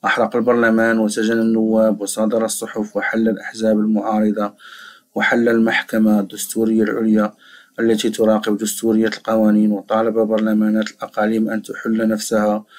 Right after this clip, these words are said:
وأعلن الأحكام العرفية وأطلق مخابراته تفتش الناس في الشوارع. فماذا فعل الغرب الديمقراطي؟ وماذا كان تعليق المتحدثين الرسميين في إنجلترا وفرنسا وأمريكا؟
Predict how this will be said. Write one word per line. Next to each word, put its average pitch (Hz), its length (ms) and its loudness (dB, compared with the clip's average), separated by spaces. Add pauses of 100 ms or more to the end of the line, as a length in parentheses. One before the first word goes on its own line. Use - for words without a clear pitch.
(420)
وأعلن 117 380 0
الأحكام 117 520 -2
العرفية 110 580 0
وأطلق 110 460 -2
مخابراته 110 840 -2
تفتش 110 540 -6
الناس 107 380 0
في 107 120 -8
الشوارع. 107 640 0 (640)
فماذا 123 400 2
فعل 117 300 0
الغرب 110 380 2
الديمقراطي؟ 104 840 0 (280)
وماذا 117 280 0
كان 113 360 0
تعليق 107 400 -2
المتحدثين 110 840 -2
الرسميين 110 500 -2
في 107 160 -12
إنجلترا 107 680 -2 (500)
وفرنسا 110 580 0
وأمريكا؟ 107 680 0